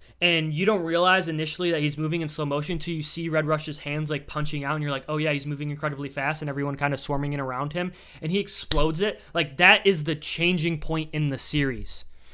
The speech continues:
And Red Rush is saving all these people, and then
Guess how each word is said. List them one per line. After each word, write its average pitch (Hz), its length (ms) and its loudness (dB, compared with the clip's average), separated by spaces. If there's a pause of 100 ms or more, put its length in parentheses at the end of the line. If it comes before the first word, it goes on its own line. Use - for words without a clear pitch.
(140)
And 165 160 -2
Red 196 160 6
Rush 190 260 4
is 156 80 0
saving 170 260 2
all 156 140 6
these 143 140 2
people, 143 360 2 (220)
and 185 240 2
then 277 320 4